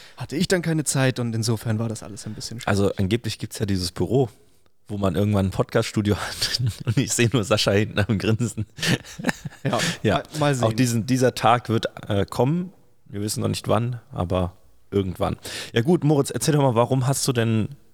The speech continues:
Speaker 2: oder lass uns erstmal was
Speaker 1: Ich, ich
Speaker 2: trinken.
Speaker 1: wollte gerade sagen, wir, wir machen erstmal die Getränke auf und mir ist aufgefallen, wir haben uns ja selber auch die letzten zwei Wochen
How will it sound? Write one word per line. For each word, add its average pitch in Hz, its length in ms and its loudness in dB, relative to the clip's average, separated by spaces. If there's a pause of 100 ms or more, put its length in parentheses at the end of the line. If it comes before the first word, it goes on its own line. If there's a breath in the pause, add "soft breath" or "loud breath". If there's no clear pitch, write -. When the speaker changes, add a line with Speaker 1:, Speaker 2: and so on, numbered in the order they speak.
(240)
Speaker 2:
oder 101 260 2
lass 110 160 0
uns 98 120 -2
erstmal 90 260 -2
was 82 60 -2
Speaker 1:
Ich, - 80 -2
ich - 60 -8
Speaker 2:
trinken. 151 120 -2
Speaker 1:
wollte 170 140 0
gerade 165 100 0
sagen, 156 180 0
wir, 143 140 -2
wir 147 140 -2
machen 170 200 2
erstmal 147 280 -4
die 131 80 0
Getränke 147 360 0
auf - 120 0
und 196 280 0
mir 139 60 -6
ist 135 120 -2
aufgefallen, 127 480 -2
wir 143 80 2
haben 147 40 0
uns 139 140 0
ja 131 100 2
selber 143 340 0
auch 165 220 -2 (400 loud breath)
die 135 60 -8
letzten 143 320 -4
zwei 139 240 0
Wochen 147 260 -2